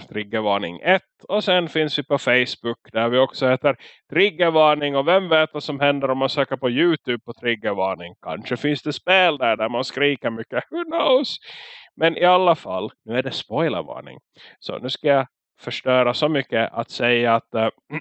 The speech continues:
<clears throat> det här är ju då den fjärde Matrix-filmen för alla som håller räkningen där hemma. Och att, eh, man tänker så här att om man,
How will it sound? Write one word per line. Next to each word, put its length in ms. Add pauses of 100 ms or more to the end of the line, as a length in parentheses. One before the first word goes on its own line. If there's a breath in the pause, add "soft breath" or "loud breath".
<clears throat> 240 (960 loud breath)
det 100
här 200
är 60
ju 80
då 140
den 220 (280)
fjärde 500
Matrix-filmen 1040
för 180
alla 320
som 180
håller 280
räkningen 540
där 100
hemma. 420 (640 soft breath)
Och 160
att, 280
eh, 280 (1400 soft breath)
man 180
tänker 300
så 140
här 320
att 200
om 160
man, 320